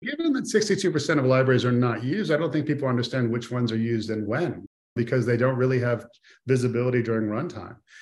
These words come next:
And having that situational awareness and that ground truth for runtime is quintessentially important. I-, if you think about the failures of sast and dast over the years, besides being slow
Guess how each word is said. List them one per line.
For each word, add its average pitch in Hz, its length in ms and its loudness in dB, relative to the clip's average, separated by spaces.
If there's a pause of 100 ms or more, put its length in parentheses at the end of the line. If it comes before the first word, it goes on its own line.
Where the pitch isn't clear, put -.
(220)
And 123 480 2
having 151 340 2
that 143 120 2
situational 127 580 -2
awareness 123 460 0
and 113 80 -2
that 110 100 -8
ground 117 300 -2
truth 120 340 0
for 107 180 -2
runtime 117 600 -2 (220)
is 127 100 2
quintessentially 131 680 -4
important. 139 500 -4 (460)
I-, 143 40 2
if 147 220 2
you 160 100 2
think 220 260 0
about 143 500 2
the 123 80 0
failures 139 760 2
of 123 160 -6
sast 139 480 -4
and 113 180 0
dast 117 480 -4
over 120 140 -2
the 110 120 -4
years, 104 460 -4
besides 127 460 -2
being 117 260 0
slow 123 640 0